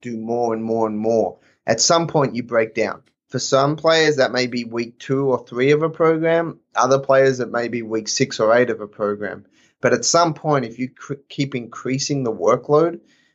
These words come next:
uh, and increasing the intensity, you are gonna break down. And a structured, periodized program is designed to avoid that. You monitor the workloads, you monitor the rest,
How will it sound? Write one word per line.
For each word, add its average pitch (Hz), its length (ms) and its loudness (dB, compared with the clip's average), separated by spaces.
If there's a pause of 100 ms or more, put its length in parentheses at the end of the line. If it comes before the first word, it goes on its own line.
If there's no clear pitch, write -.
uh, 117 380 2
and 120 160 0
increasing 131 460 0
the 113 120 -4
intensity, 135 680 -2 (260)
you 127 220 2
are 127 200 6
gonna 113 200 0
break 104 320 -2
down. 110 420 -2
And 113 180 -4
a 113 100 0
structured, - 640 0
periodized 127 600 0
program 135 500 2
is 110 100 -8
designed 120 560 0
to 110 160 -4
avoid 113 400 -2
that. 71 260 -4 (400)
You 107 140 -10
monitor 127 480 0
the 156 140 0
workloads, 123 680 2 (280)
you 107 120 -8
monitor 120 500 0
the 143 180 4
rest, 113 480 2